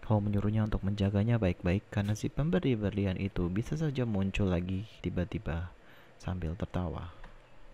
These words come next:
Dan film pun berakhir. Gimana nih filmnya? Bagi saya pribadi, ini adalah sebuah masterpiece.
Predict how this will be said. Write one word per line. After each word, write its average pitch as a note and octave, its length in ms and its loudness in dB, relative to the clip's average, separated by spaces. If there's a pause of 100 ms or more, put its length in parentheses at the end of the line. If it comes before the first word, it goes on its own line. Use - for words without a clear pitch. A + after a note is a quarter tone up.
(460)
Dan D3 320 8
film B2 320 6
pun A#2 240 6
berakhir. F#2+ 480 4 (720)
Gimana A2+ 320 4
nih A2 160 4
filmnya? F#2+ 720 4
Bagi F#2 320 4
saya A#2+ 320 8
pribadi, F#2+ 640 6
ini A#2 160 4
adalah F2+ 240 4
sebuah G2 320 2
masterpiece. F#2+ 880 0